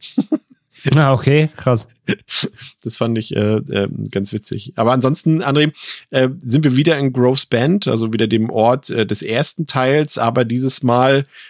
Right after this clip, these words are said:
Speaker 1: nutzt, ähm, der Film die Ortschaften mehr, ne? Es ist so, ich hatte ganz starke, äh, Gefühle, die Richtung, äh, The Blob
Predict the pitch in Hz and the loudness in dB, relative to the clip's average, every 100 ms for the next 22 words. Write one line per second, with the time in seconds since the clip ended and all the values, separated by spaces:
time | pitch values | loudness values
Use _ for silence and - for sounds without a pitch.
0 | _ _ 110 117 180 - - - 139 139 | _ _ 0 2 2 -2 -4 -4 0 0
1 | 139 131 123 131 - 143 139 143 143 143 | 0 -2 0 -2 0 2 2 2 0 -2
2 | 131 127 135 127 135 - 85 - 90 87 | -4 -2 2 2 2 -2 -4 -4 0 0
3 | 85 110 196 185 151 147 147 139 - 131 | 0 2 0 0 -2 2 2 0 -4 -6
4 | - - 139 147 127 131 196 - - - | -4 -4 -2 -2 0 0 0 0 -2 2
5 | 131 135 139 143 143 139 139 - - - | 2 2 2 2 4 4 0 -10 -20 -20
6 | _ _ 127 120 120 - 143 135 131 131 | _ _ -2 0 -2 0 2 2 2 2
7 | - 127 131 - 117 101 98 117 135 | 2 2 2 0 -2 0 2 2 0